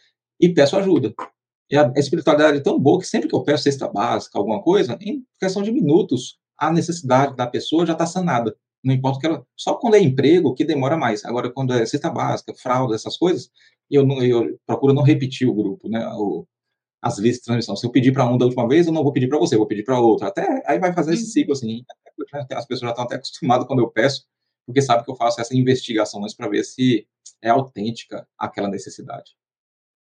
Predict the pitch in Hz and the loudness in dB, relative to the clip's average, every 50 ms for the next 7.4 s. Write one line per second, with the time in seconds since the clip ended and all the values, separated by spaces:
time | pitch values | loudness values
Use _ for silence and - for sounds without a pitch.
0 | _ _ _ _ _ _ _ _ - - 269 240 240 - 262 233 233 - - 254 | _ _ _ _ _ _ _ _ -4 0 0 0 2 0 -2 -2 -2 0 2 4
1 | 247 262 285 302 - 330 320 - - 277 233 - - 254 240 240 240 226 214 196 | 4 4 2 2 2 0 -2 0 -4 -6 -4 -2 2 4 6 6 6 4 4 2
2 | 190 214 240 220 226 226 226 226 - - - 247 247 262 254 233 240 - 240 233 | 2 2 4 4 2 0 -6 -6 -6 -4 -6 -4 -2 -2 -2 -2 0 0 -2 -2
3 | 233 226 - _ - 220 202 190 190 190 196 190 190 196 208 208 208 202 196 190 | -2 -6 -12 _ -6 -4 -4 -2 -4 -4 -6 -6 -6 -6 -6 -6 -6 -8 -10 -12
4 | _ _ _ _ _ _ _ _ _ _ _ _ _ _ - 415 427 - 113 208 | _ _ _ _ _ _ _ _ _ _ _ _ _ _ -10 -8 -6 -4 -4 0
5 | 208 226 294 294 269 240 175 180 202 190 185 196 180 175 190 180 - _ _ _ | 4 6 6 6 6 6 4 2 0 0 -2 -4 -4 -4 -6 -8 -10 _ _ _
6 | _ _ _ - 127 - 180 185 180 170 139 - - 123 135 160 170 180 180 - | _ _ _ -4 -2 0 0 0 0 0 -2 0 0 2 2 2 2 2 0 -2
7 | 147 139 135 135 135 - - | 0 0 0 0 0 -2 -4